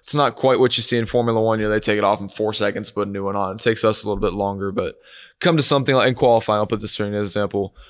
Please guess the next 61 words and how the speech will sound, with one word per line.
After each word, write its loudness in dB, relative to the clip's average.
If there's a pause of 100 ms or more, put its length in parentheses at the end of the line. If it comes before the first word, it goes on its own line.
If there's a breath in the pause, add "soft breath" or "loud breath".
(160 soft breath)
I -2
bent 2
a -4
tie 2
rod 2
with -10
some -10
contact, 0 (480 soft breath)
and 2
that 0
takes 0
a 2
little 4
longer 2
to -4
repair, 0
probably -4
fifteen, -4
twenty -6
minutes -6
or -6
so 2
if -2
they -6
really -4 (520)
got -4
to -2
it, -4 (380 loud breath)
but -2
not 0
something -2
that -4
can -8
usually -6
be -6
repaired -4
during -4
a -8
race. -6 (100)
So -2
the -4
car 0
comes -2
in, -2
they -2
repair 0
it, 0
and -8
it's -4
all 4
good 2
for -6
the -4
next -4
race. -2
It's -4
just -2
not -8
super, -2
super -2
quick, -10